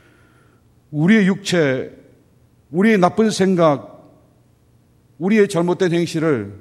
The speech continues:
이 그리스도, 이 예수님이 주는 이 영은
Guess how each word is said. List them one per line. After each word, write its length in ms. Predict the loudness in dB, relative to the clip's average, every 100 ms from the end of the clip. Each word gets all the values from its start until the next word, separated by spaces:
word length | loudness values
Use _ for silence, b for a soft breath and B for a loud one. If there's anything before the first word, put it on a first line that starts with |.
| -20 _ _ _ _ _ _ -4
이 120 | -4
그리스도, 880 | 0 -2 -2 -2 -4 -4 -12 -20 _ _ _ _ _ _ _ _ _ _ _
이 300 | -4 0 2
예수님이 400 | 0 0 -2 -2
주는 340 | 0 -2 -2 -4
이 160 | 0 2
영은 340 | 4 2 -2